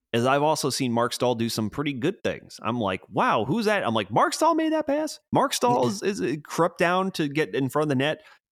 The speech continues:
Speaker 1: So, you know, I think those teams, you know, they have good, and, uh, listen, it's just, it's just, it's, sometimes it's, it's, uh, people hate to admit this, but it's luck. I mean, p-, on paper,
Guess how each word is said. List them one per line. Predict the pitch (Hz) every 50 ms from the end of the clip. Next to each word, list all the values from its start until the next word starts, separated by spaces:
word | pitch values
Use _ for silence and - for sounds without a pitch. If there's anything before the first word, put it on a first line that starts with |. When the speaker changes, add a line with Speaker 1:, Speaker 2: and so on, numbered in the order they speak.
| _ _ _
Speaker 1:
So, | - - 143 151 151 151 151 - - _ _ _ _ _ _ _
you | - - 151 170
know, | 165 175 180 113
I | 135 131
think | - 160 165 151 - _ _ _ _ -
those | - 117 127 139 -
teams, | - - 139 143 175 185 156 147 160 151 135 -
you | - - 101 131 139
know, | 120 123 135
they | 123 120 123
have | 120 117 110
good, | 113 113 123 135 - _ - -
and, | 160 170 170
uh, | - -
listen, | 214 311 277 - - - - - _ -
it's | 131 139 - -
just, | - 220 - - - - _ _ -
it's | 113 156 156 - -
just, | - 185 - - - -
it's, | - 110 -
sometimes | - 147 220 - 220 220 233 226 208
it's, | 220 220 - - - -
it's, | 147 143 - - - - _ _
uh, | - - - _ _ _ _
people | - 156 - - 143
hate | 117 127 - -
to | - 170
admit | 170 165 180 196 190 -
this, | 104 117 - - _ _ _ _ _ _ _ _ _ -
but | 107 117
it's | 135 135 - -
luck. | 104 123 160 135 95 - - - - -
I | 95 107
mean, | 107 107 104 101 95 87 - _ _ _ _ _ _ _ _ _ _ -
p-, | - - - - - - - - _ - - _ - -
on | 123 151 196 233 240
paper, | - - 156 135 - - 80 73 58 - -